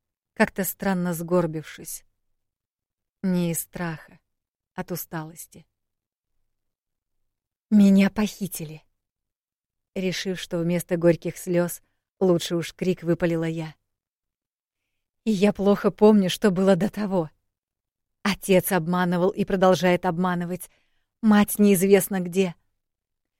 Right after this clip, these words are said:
На мне висит проклятие. За мной охотится септ, помешанный на жертвоприношениях магов,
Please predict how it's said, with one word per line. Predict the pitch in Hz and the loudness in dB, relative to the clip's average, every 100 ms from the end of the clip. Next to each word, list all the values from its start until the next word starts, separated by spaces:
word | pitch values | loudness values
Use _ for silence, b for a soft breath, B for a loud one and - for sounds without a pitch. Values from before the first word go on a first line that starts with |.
| _ _ | _ _
На | 202 | 0
мне | 185 185 | 2 2
висит | 185 190 190 | 2 0 -4
проклятие. | - 202 220 190 165 - 170 - _ _ _ - | -2 -2 2 0 -2 -8 -20 -20 _ _ _ -4
За | 196 208 | 2 6
мной | 208 220 | 6 4
охотится | 185 - 226 220 190 185 | 2 2 2 2 -2 -4
септ, | - 240 - - | -2 -2 -4 -6
помешанный | 185 190 202 - 180 | -2 0 0 0 -2
на | 185 | 0
жертвоприношениях | 180 202 190 190 196 190 208 190 202 220 | 2 0 0 -2 0 0 0 -2 -2 0
магов, | 220 185 175 | -2 0 -4